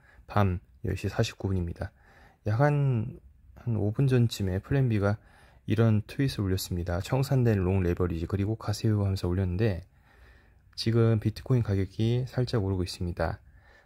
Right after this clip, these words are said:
아, 제가 텔레그램에도 방금, 아, 소식 전해드린 게 뭐냐면, 미국 시월 소비자 물가 씨피아이 지수로 가지고 이게 육점이 퍼센트 상승했답니다. 그래서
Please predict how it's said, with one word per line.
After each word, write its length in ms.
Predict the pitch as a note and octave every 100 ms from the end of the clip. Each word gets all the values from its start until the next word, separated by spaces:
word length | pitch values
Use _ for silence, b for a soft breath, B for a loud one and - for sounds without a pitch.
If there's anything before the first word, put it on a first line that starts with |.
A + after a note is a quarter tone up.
| b b
아, 220 | F2+ F2+
제가 160 | - -
텔레그램에도 680 | - B2 A#2+ G#2+ F#2+ F2+ -
방금, 680 | - A2 B2+ C#3+ G#2 C3 -
아, 180 | F2
소식 420 | F#2 G#2 G2 G2+ -
전해드린 440 | G2+ G2 F2 F2+
게 100 | F2+
뭐냐면, 520 | F2 E2 E2+ A2 F#2 A2
미국 360 | G2+ G#2+ A#2 A#2
시월 460 | - - D#3 D#3 D3
소비자 420 | - D#3+ D3+ C#3+
물가 460 | G2+ E2+ - E2+
씨피아이 640 | F#2 B2 - - C3+ A#2 G#2
지수로 400 | F#2 - F2 E2+
가지고 240 | E2 E2+
이게 160 | F2+ E2+
육점이 520 | F#2 - B2 G2+ F2+
퍼센트 360 | - A#2 A2+ G2+
상승했답니다. 720 | F#2 F#2 F2+ E2+ - - G#2
그래서 300 | F2+ - F#2+